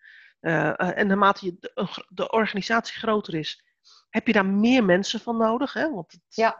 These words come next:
Speaker 1: zijn meer, gewoon meer tandwieltjes. En die man zei ook, maar elke organisatie heeft ook de ambitie om te groeien. En dat betekent dat we naast die draaiers ook nog een ander soort mens nodig hebben.
Speaker 2: Ja.
Speaker 1: En die mensen bouwen nieuwe tandwieltjes.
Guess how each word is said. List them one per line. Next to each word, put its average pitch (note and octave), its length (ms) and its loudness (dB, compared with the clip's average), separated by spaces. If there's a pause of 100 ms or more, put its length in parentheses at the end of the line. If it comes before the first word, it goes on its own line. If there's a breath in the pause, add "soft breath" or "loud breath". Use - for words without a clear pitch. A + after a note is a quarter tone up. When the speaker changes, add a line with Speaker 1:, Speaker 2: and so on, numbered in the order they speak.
(140)
Speaker 1:
zijn F3+ 180 0
meer, F3 100 -2
gewoon F#3+ 160 -2
meer F3 140 2
tandwieltjes. B3 720 -6 (840 loud breath)
En G#3+ 120 0
die A#3 80 2
man C4 160 4
zei A3+ 200 0
ook, - 500 2 (160)
maar G#3 200 2
elke D4+ 300 4
organisatie A3+ 880 0
heeft G#3+ 240 0
ook C4 160 -2
de - 80 -8
ambitie - 520 -6
om F#3 120 -8
te - 80 -18
groeien. - 480 -4 (840 soft breath)
En F3+ 120 -4
dat G#3+ 80 2
betekent A#3 440 2
dat G#3 120 0
we G#3 60 -4
naast B3 380 2
die F#3 100 -10
draaiers G#3+ 540 0
ook G#3+ 120 -8
nog G#3 100 -6
een G3+ 60 -6
ander A3 220 -4
soort - 280 -8
mens A3 280 -2
nodig C3+ 300 -12
hebben. D3+ 280 -18 (520)
Speaker 2:
Ja. A3+ 240 -2
Speaker 1:
En F#3 180 -6
die D4+ 180 2
mensen A3 520 0
bouwen G#3+ 380 2
nieuwe C4+ 240 4
tandwieltjes. - 880 -6